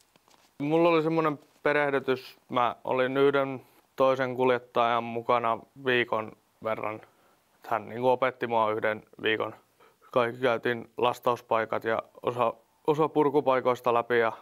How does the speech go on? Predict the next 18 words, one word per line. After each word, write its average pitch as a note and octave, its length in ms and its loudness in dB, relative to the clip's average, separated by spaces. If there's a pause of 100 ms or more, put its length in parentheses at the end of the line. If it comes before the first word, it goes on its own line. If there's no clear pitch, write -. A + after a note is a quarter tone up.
(180)
opettiin B2 440 0
ihan A#2+ 240 0
niinku A2 200 -8
periaatteet, A2 720 -2 (220)
miten C3+ 280 0
toimitaan A2+ 460 0
ja A2 100 -4
käytännön A2+ 520 -4
puolen A2 300 -4
kanssa, - 260 -12
että - 140 -20
millaisella A2+ 480 -6
rutiinilla A2+ 500 -4
on - 80 -8
niinku A2+ 220 -6
hyvä A2+ 220 0
lähteä A2 260 -4 (100)
tekemään. A2+ 460 -4